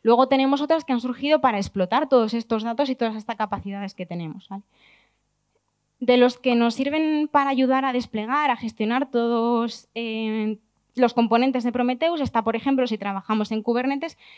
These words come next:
el operador. Hay un operador oficial de Prometheus para Kubernetes y esto lo que nos permite es que podamos desplegarlo y gestionarlo de forma mucho más sencilla. Por ejemplo, igual que hemos visto en la charla anterior que podíamos definir un objeto de tipo pod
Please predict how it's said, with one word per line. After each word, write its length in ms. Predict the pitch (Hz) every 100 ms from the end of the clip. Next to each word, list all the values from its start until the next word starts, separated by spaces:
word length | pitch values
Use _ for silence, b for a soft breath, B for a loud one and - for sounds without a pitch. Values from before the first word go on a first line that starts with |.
| B
el 100 | 240
operador. 500 | 202 202 190 180 - _ -
Hay 160 | 208
un 60 | 214
operador 400 | 208 214 214 220
oficial 540 | 220 226 262 277 285
de 160 | 226 208
Prometheus 480 | 214 202 220 220 -
para 200 | 226 208
Kubernetes 600 | 214 247 294 302 339 B B B 233
y 100 | 269
esto 200 | - 320
lo 120 | 294
que 80 | 302
nos 140 | 302
permite 420 | 302 311 330 320
es 100 | 302
que 120 | -
podamos 340 | 226 233 262 311
desplegarlo 500 | 311 294 294 302 302
y 40 |
gestionarlo 460 | 294 277 277 277 285
de 100 | 254
forma 220 | 262 254
mucho 260 | 247 240 226
más 140 | 202
sencilla. 520 | 196 180 240 185 180 -
Por 140 | 208
ejemplo, 460 | 196 240 240 180 b b b b -
igual 280 | 226 233 262
que 60 |
hemos 120 | 311
visto 220 | 302 269 302
en 60 |
la 80 | 277
charla 200 | 285 277
anterior 380 | 262 247 320 311
que 80 | 202
podíamos 420 | 208 220 247 247
definir 400 | 240 240 262 277
un 80 | 226
objeto 360 | 196 277 240
de 120 | 202
tipo 300 | 202 208 214
pod 220 | 277 277